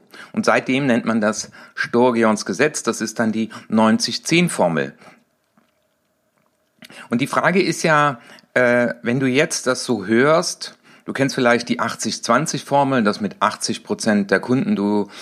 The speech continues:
äh, nur zwanzig Prozent vom Umsatz hast und umgekehrt. Aber überleg dir mal, wenn du,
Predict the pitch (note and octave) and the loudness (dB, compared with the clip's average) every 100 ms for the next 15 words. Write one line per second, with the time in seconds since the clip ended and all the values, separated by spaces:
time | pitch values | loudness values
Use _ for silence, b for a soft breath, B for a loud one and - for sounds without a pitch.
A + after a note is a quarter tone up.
0 | B B - G2+ G2 F#2+ F#2 - D2+ G#2+ | B B -8 -2 0 2 -2 -6 -2 0
1 | G2+ G#2 G2+ - - G2+ - G2 G#2 A#2 | 0 -2 -4 -6 -8 -6 -2 -2 -2 0
2 | E3+ E3+ D3+ - B2+ - G#2+ C#3+ D3+ - | 2 2 0 0 -2 -2 -2 -2 -2 0
3 | C#3 C3+ - B B B _ _ B2+ D#3 | 0 0 -4 B B B _ _ 0 2
4 | C#3+ D#3 F3 G3+ F3+ D#3+ D#3+ D#3 B B | 2 0 0 0 0 0 -2 -6 B B
5 | _ _ _ _ _ _ _ B2+ C3+ C#3 | _ _ _ _ _ _ _ -2 0 0
6 | C3+ C3+ C3 B2 | 2 2 4 2